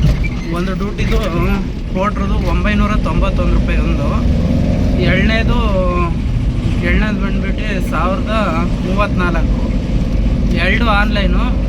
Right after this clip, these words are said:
ಒಂದು ಮಾತ್ರ ಕ್ಯಾಶು. ಲಾಸ್ಟ್ ಡ್ಯೂಟಿಗೆ ಮಾತ್ರ ಏಳ್ನೂರ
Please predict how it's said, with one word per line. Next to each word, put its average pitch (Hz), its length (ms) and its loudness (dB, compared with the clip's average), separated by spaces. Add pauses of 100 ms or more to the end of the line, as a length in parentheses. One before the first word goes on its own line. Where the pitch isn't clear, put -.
(120)
ಒಂದು 196 180 2
ಮಾತ್ರ 208 300 0
ಕ್ಯಾಶು. 185 500 0 (880)
ಲಾಸ್ಟ್ 202 320 0
ಡ್ಯೂಟಿಗೆ - 320 2
ಮಾತ್ರ - 260 2 (2250)
ಏಳ್ನೂರ 214 480 -2